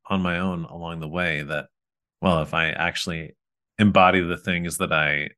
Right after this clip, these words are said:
wrote about and am hospitable, it'd be selfish not to share them with the world.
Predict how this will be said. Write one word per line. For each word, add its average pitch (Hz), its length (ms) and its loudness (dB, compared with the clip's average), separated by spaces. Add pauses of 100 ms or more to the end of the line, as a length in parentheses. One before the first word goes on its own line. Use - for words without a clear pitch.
(560)
wrote 101 300 6
about 78 500 0
and 80 440 -6
am 98 200 4
hospitable, 85 640 -2
it'd 78 160 -6
be 82 80 -4
selfish 82 540 -4
not 76 180 -6
to 85 60 -12
share - 280 -8
them - 140 -14
with 76 140 -16
the - 80 -18
world. 50 360 -14